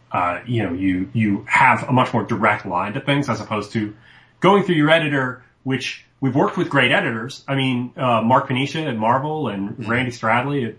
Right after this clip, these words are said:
Speaker 1: at, uh, Dark Horse. But, like, I'm much more comfortable being able to directly control those sorts of elements of things, even beyond the creative.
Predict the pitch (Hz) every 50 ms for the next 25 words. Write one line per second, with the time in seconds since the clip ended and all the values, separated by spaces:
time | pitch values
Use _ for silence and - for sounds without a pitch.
0 | - 123 110 104 95 92 - 107 110 127 - - 165 156 - - - - - -
1 | _ _ _ 151 143 139 131 - - - _ _ _ _ - - - _ - 156
2 | 143 143 135 131 - - - - 143 160 185 196 202 196 175 151 143 - 139 123
3 | 113 - 123 117 117 - 120 110 113 107 104 104 110 - 131 127 123 120 113 110
4 | 107 104 107 104 104 101 92 - - 117 110 110 - - _ _ - 127 117 113
5 | 123 117 101 - - 113 101 - - 95 95 - - 107 104 101 98 95 90 87
6 | - _ 113 101 92 117 110 107 104 104 - - 113 90 - - - 90 85 85
7 | 85 85 - - 73 - - - - - - 73 - - 143 - 165 170 156 160
8 | 139 123 135 120 117 107 110 107 101 92 - - - 71 - 65 - - - -